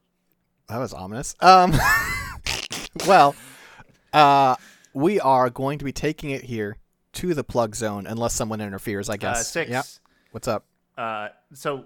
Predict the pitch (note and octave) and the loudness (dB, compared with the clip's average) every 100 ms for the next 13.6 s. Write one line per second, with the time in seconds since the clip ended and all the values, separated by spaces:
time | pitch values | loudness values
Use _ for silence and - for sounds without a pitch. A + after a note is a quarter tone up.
0 | _ B2+ E3 G3+ G3 D#3 C3+ D3 C3 C3 | _ -8 -4 -4 -4 -8 -4 -4 -2 -6
1 | - A#2+ G#2 G#2 F2+ _ _ _ - C3+ | -6 -4 -4 -8 -12 _ _ _ -10 -8
2 | B2+ A#2+ A2 C3+ - - G#2+ C3 G#3 - | -8 -8 -8 -10 -12 -16 -12 -12 -12 -14
3 | C3+ B2 A#2 - A2 G#2 _ _ _ _ | -14 -12 -12 -12 -14 -14 _ _ _ _
4 | - - B2+ B2 - A2 A2+ C3+ D#3 D#3+ | -20 -16 -12 -12 -10 -8 -8 -10 -16 -6
5 | E3+ F#3 F#3+ F#3+ - - A3+ A3+ G#3+ D4+ | 0 2 2 0 -4 -2 0 2 0 -2
6 | C4+ - A#3+ B3+ B3+ D4 - G3 - G#2+ | -4 -2 -2 0 0 0 -2 -2 -2 -4
7 | A2+ - G#2 - - D#3+ C#3 D#3+ D3+ C#3+ | -4 -6 -8 -6 -2 0 0 -2 0 0
8 | - C#3+ D3+ C3 C3 - - E3 - C3+ | 0 -2 0 0 -4 -4 0 0 0 -2
9 | C#3+ C#3 C3 A#2 A#2 A2 A2 G#2+ G2+ G#2 | 0 2 0 -2 -6 -6 -4 -4 -2 -4
10 | - G2+ F#2+ - - A2 - A2+ A#2+ A2 | -4 -4 -4 -8 -10 -10 -8 -4 -4 -4
11 | G#2+ _ _ _ _ _ _ - C#3 B2 | -8 _ _ _ _ _ _ -10 -4 -4
12 | - C3 A2 G#2 G#2+ _ - - A#2+ A#2 | -4 -6 -6 -8 -20 _ -14 -8 -6 -6
13 | G#2+ G#2+ G2 G#2+ F#3 - | -8 -10 -10 -10 -12 -14